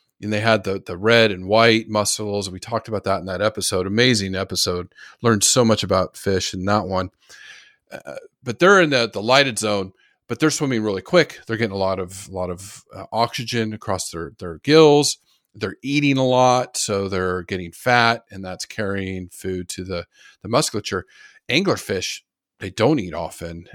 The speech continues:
and they don't have a lot of nutrients. So that's why they don't barely move, or they don't have to, uh, what'd you say, oxygenate their gills very much because of the energy, right? It's all about energy.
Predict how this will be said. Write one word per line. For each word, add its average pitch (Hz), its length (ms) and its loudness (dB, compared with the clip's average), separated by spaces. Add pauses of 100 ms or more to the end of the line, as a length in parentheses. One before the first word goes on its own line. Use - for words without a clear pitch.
(160)
and 90 560 -6
they 87 140 -6
don't 117 260 2
have 110 160 0
a 95 60 -4
lot 90 180 0
of 87 80 -4
nutrients. 90 500 -6
So - 120 -4
that's 123 260 2
why 98 380 0 (400)
they 101 120 -2
don't 107 320 2
barely 92 320 2
move, 95 800 4
or 90 560 0
they 90 200 -4
don't 95 280 -4
have 98 240 0
to, 92 320 2 (560)
uh, 92 360 -8 (100)
what'd 110 160 -2
you 95 60 -4
say, 98 100 0
oxygenate 95 680 -2
their 92 120 -8
gills 101 280 -2
very 90 240 0
much - 400 -8 (840)
because 220 340 0
of 101 200 -8
the 120 160 -2
energy, 101 320 -4
right? 139 220 4 (220)
It's 120 100 -8
all 202 160 6
about 151 240 6
energy. 104 420 -8